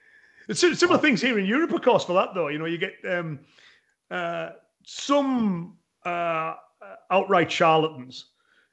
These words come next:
Speaker 1: You know what I mean?
Speaker 2: Mm.
Speaker 1: So you get people just, you know, with very little, but will, you know, try and make a living as a martial arts instructor despite not having a great deal of skill and experience. You
Speaker 2: Right.
Speaker 1: also get some who have great skills and abilities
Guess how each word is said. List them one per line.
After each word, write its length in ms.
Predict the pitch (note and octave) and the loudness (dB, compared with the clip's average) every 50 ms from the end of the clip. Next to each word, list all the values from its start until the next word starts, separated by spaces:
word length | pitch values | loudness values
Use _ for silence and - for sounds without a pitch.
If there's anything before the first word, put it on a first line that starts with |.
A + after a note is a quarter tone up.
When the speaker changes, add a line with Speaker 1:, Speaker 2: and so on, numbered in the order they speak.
| _ | _
Speaker 1:
You 80 | - D#3 | -6 -4
know 80 | D3+ | -2
what 80 | D3+ D3 | -2 0
I 40 | D3+ | 0
mean? 80 | D#3+ D3 | 0 0
Speaker 2:
Mm. 40 | - | 0
Speaker 1:
So 80 | D#3 | 0
you 80 | E3 C#3+ | 0 2
get 160 | D3 F3 - | 2 0 2
people 300 | - F3 D#3+ D3 D3+ D3 | 0 0 0 0 -2 -4
just, 200 | C#3+ C#3+ - - | -4 -6 -8 -8
you 60 | D#3 | -6
know, 160 | C#3+ C#3 C#3 | -6 -6 -6
with 200 | E3+ E3+ E3+ E3 C#3+ D#3+ D#3+ | -2 -2 -2 -2 -2 -4 -2
very 260 | C#3+ E3+ F#3 F3 F3 | 2 4 4 4 4
little, 280 | E3 E3+ F3 E3+ D#3 D3 | 2 0 0 -2 -2 -2
but 260 | C3+ D#3+ D#3+ D#3+ E3 | -2 -4 -4 -4 -4
will, 340 | D#3+ E3 D#3 D3 C3 D3 E3+ E3+ - _ G#3+ | -2 -2 0 -2 -4 -8 -14 -20 -20 _ -10
you 100 | F#3+ D3+ | -8 -8
know, 260 | C3 B2+ B2 C3 D#3 D#3+ E3+ F3 - _ - C3 | -8 -8 -10 -12 -16 -18 -20 -20 -20 _ -20 -16
try 240 | - - F#3+ F3 E3 | -2 0 2 2 2
and 360 | D#3+ D3+ C#3+ C#3+ C3+ C3+ - | 2 0 -2 -6 -8 -10 -8
make 240 | F3 D#3+ D#3+ D3 D3+ | -4 -2 -2 -2 -2
a 40 | D#3 | 0
living 300 | D3+ D#3+ D3+ D3 D3 D3 | 0 0 0 0 -2 -2
as 120 | C#3 B2 | -2 -4
a 40 | C#3+ | -4
martial 340 | C#3+ C#3+ D3 C#3 - - D#3 | -2 -2 -2 -2 -2 0 0
arts 200 | C#3+ C#3 - - | 0 0 -2 -4
instructor 360 | C#3 C3 - D3 C3+ - C#3 | -10 -10 -10 -12 -10 -8 -10
despite 380 | C3+ C3 - - D3+ C#3+ D3+ D3+ | -10 -8 -2 0 0 0 0 0
not 100 | D3 A#2+ | -4 -4
having 360 | B2 C#3 C3 C3 C3 C3 B2+ - - - - - _ | -2 -4 -4 -4 -6 -8 -10 -14 -18 -20 -20 -6 _
a 60 | D3+ | -2
great 240 | C3+ C#3+ D#3 D#3 D#3 | 0 2 2 2 0
deal 180 | D3+ C#3 C#3 C3+ | -2 -4 -4 -4
of 60 | C3 | -8
skill 240 | - - E3 D3 C#3 | -8 -6 -6 -4 -4
and 100 | C#3 C3+ | -4 -6
experience. 680 | B2 - - - D3 D3 C#3+ D3 D3+ C#3 D3 C3+ - _ _ - - - - - - _ _ | -8 -8 -6 -4 -4 -4 -4 -6 -10 -14 -18 -20 -20 _ _ -20 -20 -20 -20 -20 -20 _ _
You 120 | - D3 D3+ | 4 6 8
Speaker 2:
Right. 80 | - | 8
Speaker 1:
also 160 | A#3+ A3 G3 | 8 6 6
get 160 | A3 G#3+ - - | 2 -2 -2 0
some 220 | - A#3 B3 A3+ | 0 0 2 2
who 180 | G#3+ G#3 F#3 D#3 | 2 2 2 2
have 440 | E3 G3 F#3+ F#3 F3+ D#3+ C3+ D3 - - _ _ - E3 C#3 | 0 0 2 2 0 0 -2 -8 -12 -16 _ _ -14 -12 -8
great 400 | B2+ D3+ E3+ F#3 G3+ A3 G#3+ G#3+ | -6 0 4 6 6 6 6 2
skills 380 | - - - G#3+ G3+ F#3 D#3+ | -4 -4 0 2 2 2 2
and 80 | D#3+ F3+ | 0 -2
abilities 600 | E3 C#3+ F#3+ F#3+ G3 G3 - D3+ C#3 C#3 B2+ - | -2 -2 -2 -2 -2 -2 -4 -6 -6 -6 -8 -8